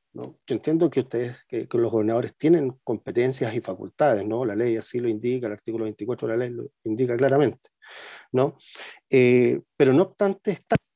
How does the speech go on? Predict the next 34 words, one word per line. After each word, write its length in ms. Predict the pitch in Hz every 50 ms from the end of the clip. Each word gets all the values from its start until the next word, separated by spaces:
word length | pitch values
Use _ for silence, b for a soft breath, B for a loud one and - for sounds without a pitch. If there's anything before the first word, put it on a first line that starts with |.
| _ - 131 131 139
esta 220 | 139 131 - - 131
disyuntiva, 560 | 120 113 117 120 113 113 - 113 110 113 117
¿y 140 | - 135 117
qué 160 | - 175 175 175 - - _ _ _ _ _
efectiva 480 | - - _ _ - 175 202 226 196 143
es 60 | 131
la 80 | 131 127
regionalización 840 | 131 127 131 147 135 123 127 127 127 - 110 - - 165 170 175
y 40 | 156
la 100 | 143 135
descentralización 840 | 143 147 - - 143 - - 139 117 - - 117 - - 170 180 175 -
cuando 480 | - 160 151 151 139 143 139 135 - -
existe 540 | 127 127 - - - 262 226 - _ - 143
esta 260 | 131 - _ 147 127
doble 280 | 123 151 170 170 160
soberanía 580 | 151 - 156 147 151 147 143 139 147 151 156 156
y 100 | 143 131
existe, 540 | 123 - - - 220 - - _ - 147 139
digamos, 540 | 131 120 135 139 147 156 151 147 147 139 135
esta 320 | 135 _ _ 151 147 143
figura 400 | 139 - 131 120 135 147 156 156
del 180 | 147 139 135 127
delegado 380 | 131 123 120 127 139 147 147
presidencial 640 | 139 135 135 - - 123 120 117 - - 147 147 143
que 100 | - -
muchas 360 | 127 143 156 - 160 147 120 123
veces 340 | 160 160 - - 180 180 180 B B B B B B B B B
genera 340 | _ - 139 143 170 170 160
otro 200 | 180 202 202 185
conflicto, 580 | 175 131 - - - 277 262 - _ - 120
¿no? 300 | 117 135 151 185 202 - _
Que, 360 | _ 131 123 120 127 135 - _
que 160 | - 131 147
es 100 | 156